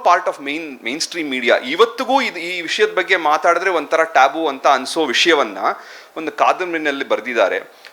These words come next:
ಅದನ್ನ ತುಂಬಾ ಚೆನ್ನಾಗಿ ಅನುವಾದ ಮಾಡಿ, ಆ, retaining the flavor of the original. ಎಷ್ಟೋ ಸತಿ ಎಲ್ಲಾ ಪದಗಳನ್ನು ನಾವು ಇಂಗ್ಲಿಷಿಗೆ ಅನುವಾದ ಮಾಡ್ಬಿಡ್ತೀವಿ ಅಂತ ಆಗ್ಬಿಟ್ರೆ, there are so many words in our tradition which cannot be translated. ಧರ್ಮ ಆಗ್ಲಿ, ಮುಕ್ತಿ ಆಗ್ಲಿ, ಪೂಜೆ ಆಗ್ಲಿ, ಅನುಷ್ಠಾನ,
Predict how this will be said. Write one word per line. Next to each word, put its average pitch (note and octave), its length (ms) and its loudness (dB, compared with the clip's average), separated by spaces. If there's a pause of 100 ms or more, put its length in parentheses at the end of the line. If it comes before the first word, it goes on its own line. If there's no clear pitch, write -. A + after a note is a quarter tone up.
(120)
ಅದನ್ನ D3+ 180 0
ತುಂಬಾ D#3+ 280 0
ಚೆನ್ನಾಗಿ D#3 440 0
ಅನುವಾದ D3 300 2
ಮಾಡಿ, C3+ 480 2 (160)
ಆ, B2+ 40 -6 (500)
retaining F#3 580 0
the - 60 -2 (120)
flavor A3+ 360 2
of E3+ 200 -2
the A2 140 -6
original. A2+ 320 -8 (120)
ಎಷ್ಟೋ A3 280 2
ಸತಿ E3+ 440 0 (460)
ಎಲ್ಲಾ G#3 320 4
ಪದಗಳನ್ನು G#3+ 640 -2
ನಾವು F#3+ 240 2
ಇಂಗ್ಲಿಷಿಗೆ F3+ 440 -2
ಅನುವಾದ D#3+ 240 2
ಮಾಡ್ಬಿಡ್ತೀವಿ D3 640 -2
ಅಂತ C#3 160 -4
ಆಗ್ಬಿಟ್ರೆ, A2+ 760 -2 (220)
there G3+ 180 4
are - 160 -6
so D#4 160 0
many D4+ 220 0
words G#3 240 4
in G3 80 -4
our E3+ 200 2
tradition D#3+ 420 -2
which - 220 -8
cannot A#3 280 2
be F#3+ 80 4
translated. A2 600 -2
ಧರ್ಮ C#3+ 320 0
ಆಗ್ಲಿ, A#2 480 2
ಮುಕ್ತಿ C#3+ 400 -6
ಆಗ್ಲಿ, A2 300 0
ಪೂಜೆ D3+ 380 -4
ಆಗ್ಲಿ, A2+ 320 2
ಅನುಷ್ಠಾನ, C3+ 500 0